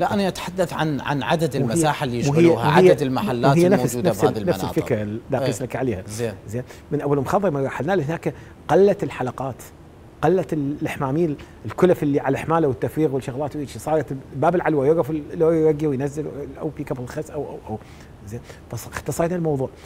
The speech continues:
Speaker 2: نفس الشكل هذا راح تصير. هسه خلينا نقول غير
Speaker 1: و-،
Speaker 2: شكل.
Speaker 1: وهناك راح
Speaker 2: خلينا
Speaker 1: تكون
Speaker 2: نقول
Speaker 1: محلات بناء
Speaker 2: أهل،
Speaker 1: مبنية
Speaker 2: أهل،
Speaker 1: بشكل
Speaker 2: أهل
Speaker 1: نظامي.
Speaker 2: المنزلية، أهل المنزلية كانت، كانت والشوجة.
Speaker 1: زين.
Speaker 2: غالبيتهم راحوا للوزيرية بالمنطقة الصناعية.
Speaker 1: الجديدة.
Speaker 2: قد استفادوا؟
Speaker 1: مم.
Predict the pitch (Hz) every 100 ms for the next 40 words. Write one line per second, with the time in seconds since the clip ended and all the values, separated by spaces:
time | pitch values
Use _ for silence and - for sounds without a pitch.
0 | - - - - - 185 175 175 160 -
1 | 147 107 - - - 190 190 185 185 190
2 | 185 175 190 175 147 180 220 214 214 214
3 | 196 202 226 240 208 170 202 220 196 180
4 | 190 208 196 196 196 220 185 180 175 226
5 | 220 202 190 226 226 143 104 - 196 170
6 | 185 196 165 175 208 147 - 180 151 110
7 | - 165 143 170 - 175 117 107 - -
8 | 113 113 104 95 139 160 165 190 190 180
9 | 156 165 170 139 143 135 156 143 - -
10 | 131 123 110 104 - - - - 135 147
11 | 185 180 180 175 139 113 - - 113